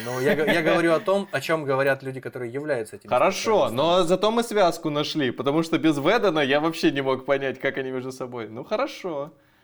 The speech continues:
Speaker 2: Мы вас практически за руку схватили, практически. А то
Speaker 1: Ну,
Speaker 2: щас
Speaker 1: со-, ну,
Speaker 2: начнётся
Speaker 1: с-,
Speaker 2: вот
Speaker 1: ну,
Speaker 2: это.
Speaker 1: соответственно,
Speaker 2: Это,
Speaker 1: Фрея.
Speaker 2: это русские, как
Speaker 1: Со-,
Speaker 2: известно,
Speaker 1: нет, со-,
Speaker 2: это
Speaker 1: со-,
Speaker 2: русские.
Speaker 1: я, я, я сразу оговорился, ещё в прошлом нашем разговоре оговорился, что я не специалист. Поэтому, если кого-то что-то,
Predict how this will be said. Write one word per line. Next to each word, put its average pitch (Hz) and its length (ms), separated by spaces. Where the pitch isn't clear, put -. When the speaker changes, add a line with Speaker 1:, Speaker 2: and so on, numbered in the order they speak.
Speaker 2:
Мы 139 260
вас 175 160
практически - 540
за 175 180
руку 120 220
схватили, 110 560
практически. - 800
А 127 120
то 196 100
Speaker 1:
Ну, 202 60
Speaker 2:
щас 196 160
Speaker 1:
со-, 190 40
ну, 214 60
Speaker 2:
начнётся 185 460
Speaker 1:
с-, - 20
Speaker 2:
вот 156 140
Speaker 1:
ну, 165 60
Speaker 2:
это. 143 80
Speaker 1:
соответственно, 165 580
Speaker 2:
Это, - 220
Speaker 1:
Фрея. 143 400
Speaker 2:
это - 20
русские, 151 500
как 139 160
Speaker 1:
Со-, 175 80
Speaker 2:
известно, 151 400
Speaker 1:
нет, 107 80
со-, 147 60
Speaker 2:
это 139 240
Speaker 1:
со-, - 80
Speaker 2:
русские. 117 420
Speaker 1:
я, 135 220
я, 139 240
я 143 160
сразу 160 400
оговорился, 127 680
ещё 151 200
в 135 80
прошлом 127 460
нашем 107 300
разговоре 113 500
оговорился, 113 640
что - 180
я 120 140
не 120 140
специалист. - 640
Поэтому, 113 260
если 120 180
кого-то 175 300
что-то, - 260